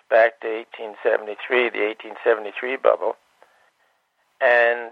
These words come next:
it's all there. <laughs> T-bill rates go up in the boom, and yet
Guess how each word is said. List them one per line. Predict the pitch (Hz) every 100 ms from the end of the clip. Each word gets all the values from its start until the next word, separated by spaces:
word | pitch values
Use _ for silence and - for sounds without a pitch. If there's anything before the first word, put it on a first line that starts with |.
| -
it's | 131 135 127
all | 123 127 123
there. | 107 104 98 95 - - - _
<laughs> | - - _ _ _ _ - - _ -
T-bill | 143 151 156
rates | 143 139 143 -
go | 131
up | - - 135 - - -
in | 127 123
the | 123
boom, | 123 151 214 - _ _ _ _ _ _ _ _ _ -
and | 123 120
yet | 120 117